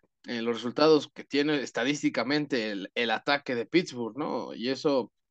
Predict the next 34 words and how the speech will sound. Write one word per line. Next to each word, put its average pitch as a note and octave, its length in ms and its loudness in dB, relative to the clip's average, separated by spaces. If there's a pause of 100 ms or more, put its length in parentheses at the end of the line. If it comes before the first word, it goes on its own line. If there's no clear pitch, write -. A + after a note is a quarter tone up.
(580)
eso E3 160 -2
es D#3 80 0
algo D#3 220 4
que, B2+ 180 -4 (460)
que A#2 80 -10
sí C#3 600 4 (1200)
se - 140 -6
va D3 120 4
a D#3 40 8
ver D3+ 120 6
reflejado C#3 480 2
en C3+ 80 -2
el A2+ 80 -2
récord. B2+ 500 2
En B2 100 -4
este G3+ 240 -2
caso, F#3 320 4
pues, - 260 -18
ya B2 180 4
de A#2+ 180 2
uno C3+ 240 2
dos B2 200 2
para G#2 200 -2
los G#2 160 -6
Steelers. D#3 440 4 (720)
Sin A#3+ 220 4
embargo, G3 640 8
Sa-, E3+ 280 -4
Santiago, D3+ 440 4
sí F#3 180 0
debo F3+ 220 8
decir E3+ 360 4
que C#3+ 80 -10
también C#3+ 400 -4